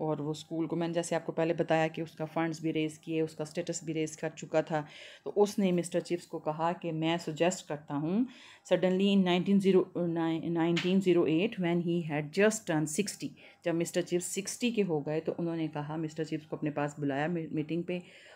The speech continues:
और वो मिस्टर चिप्स को बाकायदा उनके नाम के साथ, पूरे नाम के साथ पुकारते थे, "मिस्टर चिपिंग।" कहते हैं, "Well, mister Chipping, the suggestion is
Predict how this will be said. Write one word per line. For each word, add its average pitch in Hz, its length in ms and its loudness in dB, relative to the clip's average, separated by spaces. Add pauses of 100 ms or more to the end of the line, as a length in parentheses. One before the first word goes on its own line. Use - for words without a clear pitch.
(120)
और 180 180 4
वो 190 80 4
मिस्टर 185 340 0
चिप्स 185 260 -6
को 190 100 -2
बाकायदा 160 380 2
उनके 160 240 0
नाम 151 280 0
के 160 180 -6
साथ, 151 220 -4
पूरे 196 260 2
नाम 143 220 2
के 151 80 -4
साथ 147 160 -4
पुकारते 143 420 -4
थे, 170 140 -4
"मिस्टर 160 300 -2
चिपिंग।" 160 480 -2
कहते - 460 -10
हैं, 170 100 -2
"Well, 180 300 6
mister 185 260 -4
Chipping, 202 420 0
the 165 220 -2
suggestion 170 600 0
is 170 100 2